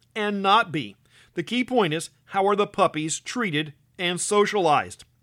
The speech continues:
I owned a Dalmatian for most of the nineteen nineties, and he died while I was dating Joy.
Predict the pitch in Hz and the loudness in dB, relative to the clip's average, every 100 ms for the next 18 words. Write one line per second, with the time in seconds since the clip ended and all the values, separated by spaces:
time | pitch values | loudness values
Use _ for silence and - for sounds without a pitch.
0 | _ _ _ _ - - - 302 254 196 | _ _ _ _ -20 -14 -6 -2 -2 4
1 | 196 190 180 175 - 190 175 170 170 180 | 4 4 2 0 0 -4 -4 0 2 2
2 | 175 147 151 151 147 165 156 151 120 139 | 0 -2 0 0 -2 -4 -4 -2 -2 -4
3 | 220 - - 180 190 196 180 143 160 165 | -8 -10 -12 -12 -12 -2 2 2 2 0
4 | 170 151 156 160 147 143 127 143 139 131 | 2 4 4 0 -4 -4 -2 -4 -4 -2
5 | 180 170 | 2 2